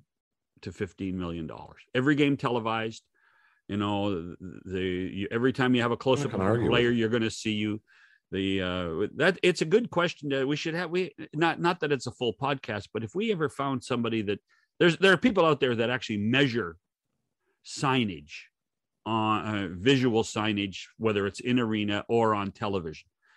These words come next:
Speaker 1: That's how, as you know, Bob, that's how golfers get, uh, a lot
Speaker 2: Well,
Speaker 1: of
Speaker 2: sure.
Speaker 1: money.
Speaker 2: Well,
Speaker 1: Um,
Speaker 2: and our pal Brian Cooper, uh, you know,
Speaker 1: Right.
Speaker 2: has been in that business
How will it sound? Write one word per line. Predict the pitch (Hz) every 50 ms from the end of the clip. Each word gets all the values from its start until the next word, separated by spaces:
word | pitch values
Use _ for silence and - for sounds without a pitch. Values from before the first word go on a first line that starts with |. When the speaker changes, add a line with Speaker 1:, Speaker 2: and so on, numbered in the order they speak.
| _ _ _ _ -
Speaker 1:
That's | 127 151 147 -
how, | 151 139 127 120 120 113 98 - - -
as | 123 131 113 110
you | 120 113 104
know, | 104 113 120 98
Bob, | 82 78 80 87
that's | 101 113 110 -
how | 120 113 110
golfers | 98 120 120 131 143 - 123 107 87 -
get, | - 95 78 76 _ _ _ _ _ _ _ _ - - -
uh, | 95 92 92 90 85 87 87 80 85 90 - - -
a | 98 95
lot | 101 101 98
Speaker 2:
Well, |
Speaker 1:
of | 98 95 87
Speaker 2:
sure. | 135 139 123
Speaker 1:
money. | - - 76 - - _ _ _ _ _ _
Speaker 2:
Well, | - 127 120 110 113
Speaker 1:
Um, | 117
Speaker 2:
and | 120 117
our | 117 113
pal | - - 127 131 135 135
Brian | 110 113 107 101 101 92 87
Cooper, | - - 127 139 131 - 67 62 80 85 - _ _ - 82
uh, | 87 85 82 82 82 - - _ _ -
you | 85 87 85
know, | 76 73
Speaker 1:
Right. | 76 - - - _ _ _ _ _ - - -
Speaker 2:
has | - 87 82 78
been | 67 98 98
in | 95 90 85
that | 82 78 71 65
business | 76 71 73 85 90 - -